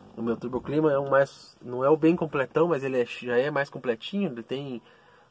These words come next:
luz aqui dentro, tem luz lá em cima. É, desliga sozinho de noite, aqui. Esse aqui pra desligar sozinho. Esse aqui é luz de cima, esse aqui é luz de dentro. Opa!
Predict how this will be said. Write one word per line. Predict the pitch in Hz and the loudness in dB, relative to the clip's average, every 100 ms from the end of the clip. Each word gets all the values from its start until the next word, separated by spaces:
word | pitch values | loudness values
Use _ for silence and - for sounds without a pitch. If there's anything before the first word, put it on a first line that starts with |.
| - | -8
luz | 127 143 | -6 -6
aqui | 117 113 | -6 -6
dentro, | 127 165 185 139 123 | 0 2 2 -2 -2
tem | 127 | 2
luz | 135 135 | 2 4
lá | 120 | 2
em | |
cima. | 110 - 175 185 117 117 _ _ _ _ _ _ _ _ - | 0 0 2 2 0 -2 _ _ _ _ _ _ _ _ -8
É, | 110 107 104 101 98 95 107 _ _ _ _ _ _ _ _ | -2 0 2 0 0 -2 -6 _ _ _ _ _ _ _ _
desliga | - 117 123 147 | -12 -4 0 2
sozinho | 143 123 113 156 | 2 0 2 2
de | 139 | 2
noite, | 117 151 196 190 110 | 4 4 4 2 -8
aqui. | - 147 160 - _ _ - | -6 -2 -2 -4 _ _ -18
Esse | - - | -16 -10
aqui | - | -2
pra | 117 | -2
desligar | 113 117 110 | 0 0 2
sozinho. | 104 107 151 170 _ - - - | 0 0 0 -2 _ -20 -20 -20
Esse | - - | -8 -2
aqui | - | 0
é | |
luz | 127 123 | 0 -2
de | |
cima, | - 160 151 | 0 0 0
esse | - | -2
aqui | 120 127 | -2 0
é | |
luz | 127 | 0
de | 120 | -2
dentro. | 117 156 185 - - _ _ _ - | 2 2 0 -10 -20 _ _ _ -8
Opa! | - 151 | -4 -4